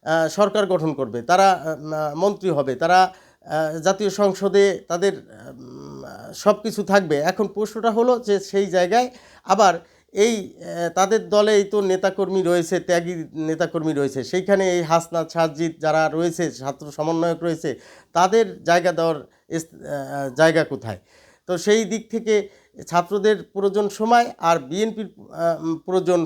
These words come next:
হয়েছে নির্বাচন। এখন এই নির্বাচনে কোনো উপদেষ্টার গ্রিন সিগন্যাল রয়েছে, আবার কারো রেড সিগন্যাল রয়েছে। এখন আমাদের দেখার বিষয়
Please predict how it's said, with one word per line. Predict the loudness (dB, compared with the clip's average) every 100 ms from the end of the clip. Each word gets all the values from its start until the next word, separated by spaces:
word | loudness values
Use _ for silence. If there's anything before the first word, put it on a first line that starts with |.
| -2
হয়েছে | -6 -4
নির্বাচন। | 0 2 2 2 -2 -12 _ _ _
এখন | -6 -2 -2 0
এই | 0 0
নির্বাচনে | 0 -2 -2 -2 -2 -4 -6 _ _ _ _ -8
কোনো | 0 2
উপদেষ্টার | 0 -4 -6 -6 -4 -4 -4 -10 _ _
গ্রিন | -6 -4
সিগন্যাল | -4 -4 0 0
রয়েছে, | 2 0 -2 -12 -16 _ _ -6
আবার | -2 0
কারো | 2 2 2 -2
রেড | -2 -2 -2
সিগন্যাল | -6 -2 0
রয়েছে। | 0 -6 -10 -18 -20 _ _ _
এখন | -10 -2 2
আমাদের | 2 2 -2 -4
দেখার | -4 -4 -6
বিষয় | -4 -2 -2